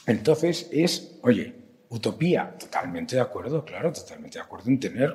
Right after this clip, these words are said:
un proyecto a largo plazo, ¿no? Yo he montado una empresa y me encantaría que fuese el que desbanque a Google, ¿vale? ¿Eh? Pero lo que no digo es, como no es Google hoy por la mañana,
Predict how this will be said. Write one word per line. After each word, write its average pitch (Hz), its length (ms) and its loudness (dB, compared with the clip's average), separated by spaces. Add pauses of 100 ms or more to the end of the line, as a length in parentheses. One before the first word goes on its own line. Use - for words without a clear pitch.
un 92 100 -6
proyecto 113 520 0
a - 20 6
largo - 320 -4
plazo, - 340 -10
¿no? 107 160 -8
Yo 92 120 -4
he - 20 -6
montado 101 380 -4
una 113 120 -8
empresa 160 520 -4 (200)
y 110 80 -4
me 107 100 -4
encantaría 92 680 -2
que - 60 -10
fuese 147 520 -4 (240)
el 131 340 4
que 107 200 -2
desbanque 117 520 -2
a 95 40 2
Google, 104 560 2
¿vale? 160 400 4 (440)
¿Eh? - 260 4 (280)
Pero 104 140 0
lo 95 80 -2
que - 100 -2
no 113 80 2
digo 123 240 8
es, - 100 2
como - 320 0
no 143 220 6
es 151 320 6
Google 131 760 6
hoy 151 300 6
por 113 260 -2
la 123 160 4
mañana, 170 640 2